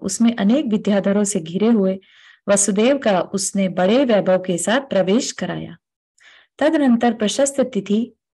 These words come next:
और नक्षत्र के योग में प्रभावती के पिता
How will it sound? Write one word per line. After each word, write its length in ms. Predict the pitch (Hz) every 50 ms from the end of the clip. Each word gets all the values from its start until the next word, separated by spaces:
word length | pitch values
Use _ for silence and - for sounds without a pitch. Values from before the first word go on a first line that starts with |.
| _ _ _ _ _ _ _ -
और 160 | - 226 269
नक्षत्र 540 | 269 247 220 247 - 254 269 269 - 320 330
के 120 | 320 277
योग 400 | 247 208 185 196 185 185 175 180
में 260 | 175 180 202 226 247
प्रभावती 680 | - - 190 180 202 226 262 262 233 220 - - 202 196
के 180 | 196 - 185
पिता 500 | 185 - 175 170 - 190 202 233 285 -